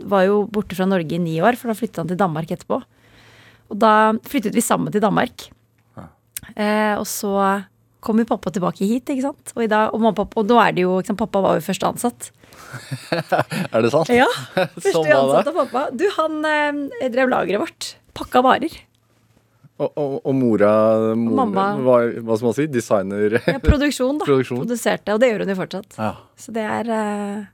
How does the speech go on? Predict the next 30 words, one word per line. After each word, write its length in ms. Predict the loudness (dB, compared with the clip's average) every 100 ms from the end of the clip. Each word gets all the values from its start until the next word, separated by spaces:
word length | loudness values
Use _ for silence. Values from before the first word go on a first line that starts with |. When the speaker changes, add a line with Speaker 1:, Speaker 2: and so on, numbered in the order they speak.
| -2
Speaker 2:
Hva, 100 | 2 2
hvor, 220 | 0 -2 -4 -10
hvor, 160 | -6 -6 -8 -18 -12
altså, 220 | -8 -6 -6 -8 -8 -2
måtte 220 | 0 2
det 80 | 2
mye 160 | 2
overtalelse 480 | 0 -2 -4 -6 -6 -2
til, 160 | 0 0
eller 140 | 0
var 140 | 0 2
det 80 |
Speaker 1:
Nei, 80 | 4
Speaker 2:
bare 80 | 4 2
Speaker 1:
nei, 80 | 0
de 120 | 0
spurte 260 | 0 -2 -2
jo 60 |
selv. 260 | -2 -2 -4 -10 _
Speaker 2:
Ja. 140 | -10 -10 -8 -6
Speaker 1:
Altså, 300 | 0 4 4 4 -2
pappa 240 | -4 2 4
hjalp 400 | 2 -2 -8 -6
oss 80 | -6 -4
liksom 180 | -4 -4
ved 140 | -2
siden 180 | -2 -2
av 80 | -2
jobben, 320 | -2 -2 -4 -6 -20 -20 -20 -20 -4
ehm, 240 | 0 2